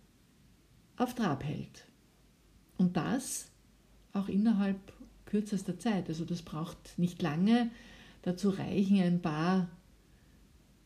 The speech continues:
äh, ja, ein paar Wochen, würde ich sagen. Äh, und schon hast du die schönsten Konflikte in deinem Team.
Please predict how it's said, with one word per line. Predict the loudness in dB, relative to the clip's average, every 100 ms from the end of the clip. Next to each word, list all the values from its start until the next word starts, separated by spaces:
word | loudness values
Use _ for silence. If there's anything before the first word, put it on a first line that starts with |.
| -20 -20 -20
äh, | -14 -12 -12 -14 -20 -14
ja, | -10 -10 -6
ein | -6
paar | -4 -4 -6 -8 -20 -20 -20 -20 -20 -20 -20 -20 -20 -10
Wochen, | -4 0 0 4 6 6 6 4 2
würde | 0 0
ich | -2
sagen. | -2 0 2 2 0 -6 -20 -20 -20 -20 -20 -20 -20 -18 -8
Äh, | -4 -4 -8 2
und | 4 4
schon | 2 2 8 8 8
hast | 4 0 -2 2
du | 2 2 -2 -8 -20 -14 -8
die |
schönsten | -8 -2 2 2 2 0
Konflikte | 2 0 -2 -2 -4 -4 -4
in | -2
deinem | 0 0 0 -2
Team. | -2